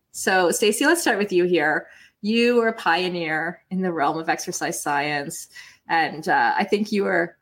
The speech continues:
<clears throat> one of the people, if not the first person, to kind of put up your hand and say,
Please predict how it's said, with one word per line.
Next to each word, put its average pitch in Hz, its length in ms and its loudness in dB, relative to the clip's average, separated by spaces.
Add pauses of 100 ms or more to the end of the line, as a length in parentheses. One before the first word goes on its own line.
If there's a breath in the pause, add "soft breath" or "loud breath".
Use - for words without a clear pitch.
(140)
<clears throat> 285 220 2
one 226 180 2
of 220 100 -2
the 233 60 -2
people, 190 540 0
if 180 180 -2
not 185 200 0
the 202 60 -8
first 165 300 -6
person, 165 320 -6
to 175 60 -8
kind - 160 -12
of - 80 -18
put 185 120 -4
up 202 100 -6
your 196 120 -2
hand 151 240 -2
and 151 100 -10
say, 151 360 -4